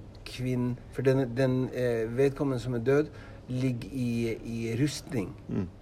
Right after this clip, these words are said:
Speaker 1: Så det, den er, den er død etter, eh, eh, kamphandling.
Speaker 2: Mm.
Speaker 1: Så det er en jente eller, eller gutt, og mellom
Speaker 2: Mm.
Speaker 1: tjue og femogtredve, som, som ligger der, og som jeg har fått. Det måtte ha vært, eh,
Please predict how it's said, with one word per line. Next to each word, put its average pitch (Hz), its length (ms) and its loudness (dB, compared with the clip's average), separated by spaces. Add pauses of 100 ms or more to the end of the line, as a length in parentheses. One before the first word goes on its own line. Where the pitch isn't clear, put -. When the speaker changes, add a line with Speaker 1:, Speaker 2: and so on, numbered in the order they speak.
(400)
Speaker 1:
Så 135 160 -4
det, 127 160 0
den 127 140 4
er, 123 220 2
den 123 300 0
er 120 160 2
død 123 260 0 (100)
etter, - 680 0
eh, 104 800 0
eh, 95 40 -4
kamphandling. 139 640 0 (180)
Speaker 2:
Mm. 113 160 -2 (460)
Speaker 1:
Så - 120 -16
det 156 60 4
er 165 140 4
en 151 140 4
jente 151 480 8 (160)
eller, 123 500 0
eller 123 160 0
gutt, 117 380 -4
og 104 100 0
mellom 113 220 2
Speaker 2:
Mm. 104 40 -2
Speaker 1:
tjue 113 300 0
og 104 60 0
femogtredve, 98 600 -2
som, 110 360 -6 (400)
som 113 220 -4
ligger 107 260 -2
der, 101 300 -2
og 98 100 -6
som 107 200 -8
jeg 104 100 -6
har 101 140 -6
fått. - 680 -10
Det 107 100 -4
måtte 107 320 -4
ha 160 140 0
vært, - 220 -10
eh, 113 260 -4